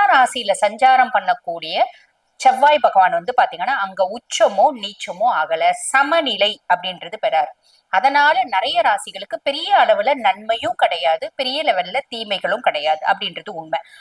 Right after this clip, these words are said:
ஆனா குருனோட அஞ்சாம் பார்வை துலா ராசி மேல அமர்ந்திருக்க செவ்வாய் பகவான் மேல படுது. இத வந்து என்ன சொல்லுவாங்க அப்படின்னா, குரு மங்கள யோகம் அப்படின்னு சொல்லுவாங்க. இந்த குரு மங்கள யோகத்தினால நிறைய ராசிகளுக்கு,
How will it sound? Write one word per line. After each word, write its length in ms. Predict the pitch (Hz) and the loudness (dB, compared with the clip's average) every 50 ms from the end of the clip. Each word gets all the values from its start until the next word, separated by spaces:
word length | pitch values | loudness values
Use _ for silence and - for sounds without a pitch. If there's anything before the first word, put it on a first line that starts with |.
| - _ | -8 _
ஆனா 400 | - 294 339 349 247 294 392 - - _ _ - 185 | 2 2 4 4 4 2 2 -2 -8 _ _ -8 0
குருனோட 540 | - 294 349 392 453 453 403 330 240 233 302 311 262 220 | 0 0 2 2 0 0 2 2 4 4 4 4 4 2
அஞ்சாம் 380 | 226 254 - 302 302 311 285 | 0 0 0 2 2 2 2
பார்வை 400 | 254 214 175 175 226 240 320 339 - 277 | 2 2 2 2 0 -4 -8 -8 -10 -6
துலா 240 | 254 262 285 294 302 | -2 2 2 4 4
ராசி 320 | 302 247 226 226 - 226 | 4 4 2 2 -2 -6
மேல 260 | 196 196 196 226 262 | -6 -2 0 2 2
அமர்ந்திருக்க 800 | 226 202 202 202 208 202 - 190 170 - - 202 269 - - - _ _ _ _ _ _ _ | 2 0 -2 -6 -8 -10 -12 -12 -10 -4 -2 0 0 0 -4 -10 _ _ _ _ _ _ _
செவ்வாய் 460 | _ - 277 269 269 320 359 370 370 311 | _ -2 -2 -2 2 2 2 2 4 2
பகவான் 380 | 240 214 - 202 185 180 175 | 0 -2 0 0 -2 -4 -4
மேல 240 | 175 170 170 202 226 - | -6 -6 -4 -4 -4 -4
படுது. 360 | 190 175 170 165 - 202 294 349 | -6 -8 -8 -10 -12 -12 -12 -12
இத 180 | 285 226 - 196 | -12 -12 -8 -6
வந்து 200 | 185 185 208 262 | -6 -6 -8 -10
என்ன 140 | 240 202 208 | -10 -10 -10
சொல்லுவாங்க 500 | - - 185 175 165 147 147 156 196 214 | -12 -12 -8 -4 -4 -4 0 2 2 2
அப்படின்னா, 320 | 185 - - 180 196 226 240 - | 2 0 -2 -4 -8 -8 -8 -8
குரு 280 | 240 247 277 302 262 233 | -8 -8 -8 -6 -4 -4
மங்கள 440 | 196 185 190 190 - - 208 190 165 | -4 -4 0 0 0 0 0 -2 -4
யோகம் 360 | 156 160 160 - - 170 - _ | -8 -14 -8 -6 -8 -8 -4 _
அப்படின்னு 280 | 185 165 - 175 175 | -6 -6 -6 -12 -16
சொல்லுவாங்க. 380 | 170 - 156 147 151 151 147 - - _ _ _ _ _ | -16 -18 -10 -10 -10 -8 -8 -12 -16 _ _ _ _ _
இந்த 240 | _ 247 262 269 277 | _ -10 -2 -2 -2
குரு 280 | 254 - 269 311 381 403 - | 0 0 -4 -6 -6 -2 -2
மங்கள 480 | 370 294 262 247 233 214 202 180 185 | -2 0 2 2 2 2 0 -2 -4
யோகத்தினால 520 | 180 - 180 180 - 170 170 180 202 208 196 | -4 -4 -6 -6 -6 -6 -4 -2 -2 -2 -2
நிறைய 560 | 185 170 185 220 233 240 247 - _ 339 349 | -2 -4 -4 -6 -10 -14 -18 -10 _ 2 4
ராசிகளுக்கு, 840 | 330 254 202 190 - - 190 170 180 165 165 - - - 269 370 - | 4 4 4 2 0 -6 -8 -8 -8 -8 -8 -10 -8 -6 -6 -6 -8